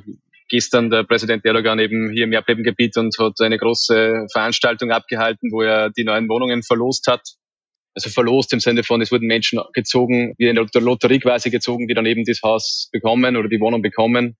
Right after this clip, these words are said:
Sie müssen nicht dafür zahlen monatlich, aber halt, äh, sie wurden ausgewählt. Also ja, man sieht schon von allen Seiten, dass das auch politisiert wird, aber was darüber steht, ist schon die gemeinsame tiefe Trauer, der gemeinsame,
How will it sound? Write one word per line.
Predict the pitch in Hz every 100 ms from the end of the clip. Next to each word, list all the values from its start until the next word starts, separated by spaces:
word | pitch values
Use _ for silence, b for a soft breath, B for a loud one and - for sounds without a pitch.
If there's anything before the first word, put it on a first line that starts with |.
| -
Sie | -
müssen | 120 120 117
nicht | 117
dafür | - 117
zahlen | 104 104 104
monatlich, | 104 104 107 101
aber | 107 101 104
halt, | 107 107 98 -
äh, | 104 104
sie | -
wurden | 113 110
ausgewählt. | 107 113 - 117 120 _ _ _ _ _ _ _ _ -
Also | 110
ja, | 123 123
man | 123
sieht | - 135
schon | 123 117
von | 117
allen | 117
Seiten, | - 113 - 113
dass | 107
das | -
auch | 117 -
politisiert | 120 113 113 - 127
wird, | 131
aber | 107 120 123 120 107 104 110
was | 120
darüber | - 123 135 143 135
steht, | - 127 123
ist | 113
schon | - 117 113
die |
gemeinsame | 113 110 104 110 123 117 117 117 113 110
tiefe | - 127 -
Trauer, | 104 107 120 123
der | 113
gemeinsame, | 113 110 117 113 117 117 117 117